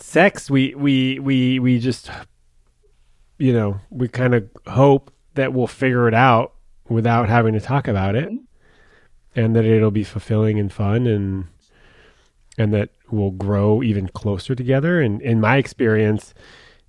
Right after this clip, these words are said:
Speaker 1: even in relationships where I've started talking about sex, we've eventually, like, kind of stopped talking about it as much. And it was a, it was challenging to bring it up again after so long. And that's in a relationship where we started talking about sex.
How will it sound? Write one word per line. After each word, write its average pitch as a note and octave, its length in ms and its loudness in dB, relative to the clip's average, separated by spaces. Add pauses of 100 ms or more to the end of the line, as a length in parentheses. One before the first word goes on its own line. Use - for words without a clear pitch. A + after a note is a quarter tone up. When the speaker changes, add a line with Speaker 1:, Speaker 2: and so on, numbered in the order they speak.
(120)
Speaker 1:
even D3 340 4
in C#3 120 6
relationships B2+ 560 0
where A#2 80 2
I've G#2+ 100 -4
started A#2+ 400 0
talking C3 320 -2
about C#3 220 0
sex, D#3 340 -2
we've A#2 160 2
eventually, A2 460 0
like, G2 400 -4
kind A2 240 -2
of G2 200 -6 (220)
stopped - 1160 -4 (180)
talking G#2 440 -4
about G2 280 2
it G2 100 -2
as F2 160 -2
much. - 580 -2 (480)
And A#2 140 4
it A2 60 4
was G#2+ 200 2
a, G#2 280 0 (320)
it A2+ 140 2
was G2+ 340 0 (760)
challenging B2 640 4
to G#2+ 80 4
bring G#2+ 300 2
it F#2+ 100 0
up - 160 -4
again F2+ 460 -4 (100)
after - 260 -10
so G2+ 240 -6
long. F#2+ 400 -6 (380)
And G#2+ 100 -2
that's C3+ 220 2
in C3 100 4
a A2+ 40 4
relationship G#2 420 0
where A2 100 2
we F#2 120 -4
started - 500 -2
talking G2 280 -10
about F#2 240 -8
sex. - 360 -12